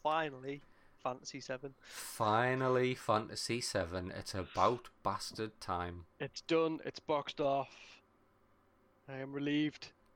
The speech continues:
Speaker 2: The question I've got, right,
Speaker 1: Actually.
Speaker 2: is, like, is the, is the still, is there still a need there for a spoiler cast? Have we, have we missed the boat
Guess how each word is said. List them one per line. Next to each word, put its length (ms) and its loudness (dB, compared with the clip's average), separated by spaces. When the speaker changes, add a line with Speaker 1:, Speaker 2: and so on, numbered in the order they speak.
Speaker 2:
The 80 0
question 400 0
I've 120 -2
got, 160 2
right, 200 -2
Speaker 1:
Actually. 160 -4
Speaker 2:
is, 160 -6
like, 240 -4
is 200 -2
the, 300 0
is 200 -2
the 120 -6
still, 720 2
is 160 -6
there 100 -6
still 260 -2
a 40 0
need 320 -2
there 240 2
for 60 -10
a 40 -6
spoiler 380 0
cast? 300 -2
Have 240 2
we, 280 -6
have 200 2
we 160 2
missed 560 -4
the 100 0
boat 400 0